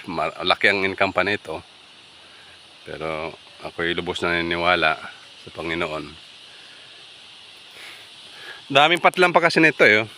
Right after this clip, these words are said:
Di ba? Diba? Ako'y lubos na naniniwala sa Panginoon na balang araw, ma-establish natin dito yung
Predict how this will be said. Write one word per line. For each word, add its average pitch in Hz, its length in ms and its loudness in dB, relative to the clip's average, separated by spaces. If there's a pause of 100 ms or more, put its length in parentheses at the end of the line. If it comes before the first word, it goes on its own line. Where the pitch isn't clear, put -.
Di 95 80 -2
ba? 87 160 2 (1600)
Diba? 73 380 -10
Ako'y 113 240 4
lubos 117 260 4
na 107 300 2
naniniwala 104 640 4
sa - 100 0
Panginoon 92 560 -4 (1300)
na 87 140 -6
balang 90 400 2
araw, 80 400 2 (680)
ma-establish 90 540 -4
natin 90 320 -2
dito 85 260 -6
yung 78 380 -8